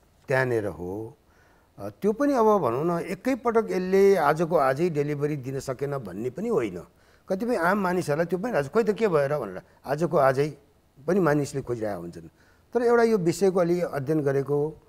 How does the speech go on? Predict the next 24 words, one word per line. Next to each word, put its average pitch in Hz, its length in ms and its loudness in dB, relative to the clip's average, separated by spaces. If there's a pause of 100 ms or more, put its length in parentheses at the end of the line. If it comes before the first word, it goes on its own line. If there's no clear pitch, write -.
(280)
अलिकति 220 380 -2
अब 214 80 4
धेरै 160 340 6
अब 165 180 2
हेर्दा 135 320 2
हेर्दै 151 200 4
अनुभव 156 280 2
पनि 156 200 -2
अलि 147 120 -4
बढी 139 200 -4
भइसक्यो। 110 520 -4 (520)
अ, 117 80 -10
त्यसको 220 320 -4
आधारमा 170 540 2
हेर्दाखेरि 139 580 -4
मलाई 143 240 -4
के 185 120 -6
लाग्दछ 147 420 -4
भनेदेखि 101 420 -8
हाम्रा, 165 320 0
अ, 127 760 -8
नेताहरू, 160 560 4
हाम्रा 139 240 2
पार्टीहरू 139 680 0